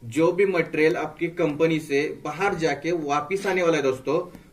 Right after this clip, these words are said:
उसको outward reasonable बोलते हैं दोस्तों। तो जो भी company में बाहर जाने वाला है, इनके लिए जो भी material है उसको repairing करना है दोस्तों। कुछ computers खराब हो गए, वो service center में देना है,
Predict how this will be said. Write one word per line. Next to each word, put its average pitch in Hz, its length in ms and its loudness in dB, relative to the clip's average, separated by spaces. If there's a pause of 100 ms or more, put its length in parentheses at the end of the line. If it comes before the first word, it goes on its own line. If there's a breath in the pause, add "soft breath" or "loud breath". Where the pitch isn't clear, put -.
(120)
उसको 175 380 -2
outward 143 500 0
reasonable 135 400 -4
बोलते 123 320 -2
हैं 110 80 -4
दोस्तों। 95 440 -10 (300 soft breath)
तो 151 120 -2
जो 165 200 2
भी 190 160 6
company 175 400 -2
में 180 320 -4
बाहर 165 240 0
जाने 165 220 -2
वाला 165 160 0
है, 165 60 2
इनके 160 200 -2
लिए 170 220 -6 (240)
जो 151 200 -2
भी 180 140 4
material 170 340 0
है 165 80 8
उसको 165 340 0
repairing 160 420 2
करना 147 220 -2
है 143 120 -2
दोस्तों। 127 540 -2 (240 loud breath)
कुछ 156 160 -6
computers 156 500 0
खराब 143 240 -2
हो 135 60 0
गए, 135 180 2
वो 143 360 -2
service 143 340 -2
center 143 240 -4
में 143 160 -6
देना 139 200 -4
है, 123 460 -10